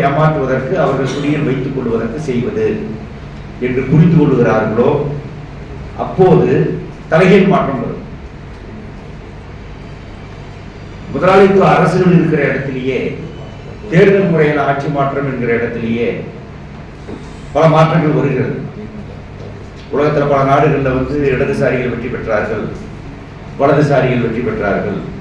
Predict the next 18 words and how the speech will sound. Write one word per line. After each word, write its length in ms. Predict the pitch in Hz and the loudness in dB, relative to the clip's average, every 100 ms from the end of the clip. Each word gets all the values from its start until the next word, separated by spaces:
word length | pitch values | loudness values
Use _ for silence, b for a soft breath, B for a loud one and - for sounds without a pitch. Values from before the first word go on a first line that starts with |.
| - - - - - - - - - | -12 -14 -14 -14 -14 -12 -10 -12 -2
அப்படின்னு 360 | 143 151 156 151 | 2 6 6 6
செய்தி 320 | 147 147 156 | 6 6 6
நாம 160 | 135 139 | 4 2
வந்து 180 | 143 143 | 2 0
படிக்கிறோம். 400 | 123 107 - - - - - - - - - - - - - - - - - - 123 | 0 -2 -4 -6 -10 -14 -14 -16 -16 -14 -14 -14 -14 -14 -14 -14 -14 -16 -14 -10 0
வலதுசாரிகள் 680 | 175 220 208 196 180 170 147 | 4 6 6 6 6 4 4
வெற்றி 160 | - | 2
பெறுகிற 280 | 156 151 139 135 | 2 2 2 2
இடத்திலும் 480 | 120 131 131 143 113 - - - - - - - - - - - - - - - - - - - | 0 0 0 2 2 0 -2 -8 -12 -14 -16 -16 -16 -16 -14 -14 -14 -14 -14 -14 -14 -14 -14 -6
அவன் 180 | - 175 | 0 2
என்ன 120 | 175 156 | 2 2
சொல்றான்? 380 | 160 143 139 139 139 - - - - - - - - - | 2 2 0 0 -4 -8 -10 -14 -16 -16 -16 -14 -12 -2
பாதிக்கப்படுகிற 720 | 143 185 202 196 175 156 151 143 | 2 4 4 4 6 6 4 2
மக்கள், 320 | 139 135 - 151 | -2 -4 -2 -2
பசியோடு 400 | 147 160 160 156 | -2 2 2 2
இருக்கிற 240 | - 135 123 117 | 0 0 -2 -2
மக்கள், 300 | 110 123 143 - - - - - - - - - - - - | -4 -6 -6 -8 -12 -14 -14 -12 -14 -14 -14 -14 -14 -10 -2
நமக்கு 240 | 151 151 | 0 2